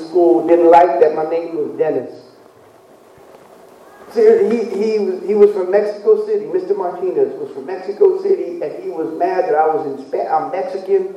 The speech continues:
I'm Mexican and Puerto Rican. And he was like, "You're Latino, and you don't speak Spanish, and your name is Dennis. There are no Mexicans named Dennis." He changed my name in the middle of the semester. He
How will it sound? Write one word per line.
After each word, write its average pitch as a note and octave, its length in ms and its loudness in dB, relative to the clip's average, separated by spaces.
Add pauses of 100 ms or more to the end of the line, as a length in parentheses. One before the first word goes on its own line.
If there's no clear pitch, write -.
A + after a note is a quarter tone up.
(260)
I'm D#3 120 -8
Mexican F3+ 360 -4 (100)
and D#3+ 120 -8
Puerto D#3 260 -4
Rican. C#3 340 -10
And C3 140 -12
he - 80 -18
was C#3+ 160 -12
like, C#3 240 -8
"You're F3 80 -12
Latino, G3+ 760 0
and C3 140 -12
you B2+ 80 -10
don't E3+ 320 0
speak - 260 -8
Spanish, G3 460 -2 (800)
and E3 180 -8
your D#3+ 120 -2
name E3 280 -4
is D3 200 -6
Dennis. D#3 480 0
There D#3+ 180 6
are C#3 160 -2
no F3+ 640 0 (640)
Mexicans - 640 -4
named D3 260 -4
Dennis." D3 460 2 (120)
He C#4 200 -2
changed B3+ 400 4
my A#3 200 2
name G#3+ 460 0
in G3 120 0
the F#3 40 0
middle G3+ 300 0
of - 100 -8
the - 60 -10
semester. - 500 -10
He F4+ 80 -8